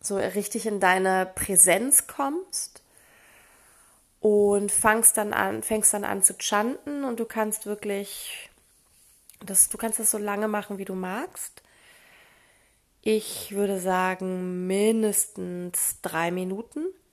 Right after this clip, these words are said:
Und dann kannst du auch mal beobachten, ähm, was sich in deinem Körper verändert, ob sich deine Sitzposition verändert,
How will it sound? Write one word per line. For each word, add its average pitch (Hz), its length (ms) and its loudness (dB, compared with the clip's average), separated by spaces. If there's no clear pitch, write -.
Und 202 880 0
dann 185 120 -4
kannst 269 320 4
du 285 100 4
auch 220 80 2
mal 208 200 2
beobachten, 196 1200 2
ähm, 185 460 -6
was 185 160 2
sich 202 140 -4
in 202 100 -2
deinem 185 220 0
Körper 226 340 2
verändert, 262 760 -6
ob - 140 -6
sich 190 160 -12
deine 196 220 -4
Sitzposition 202 960 -2
verändert, 190 1120 -4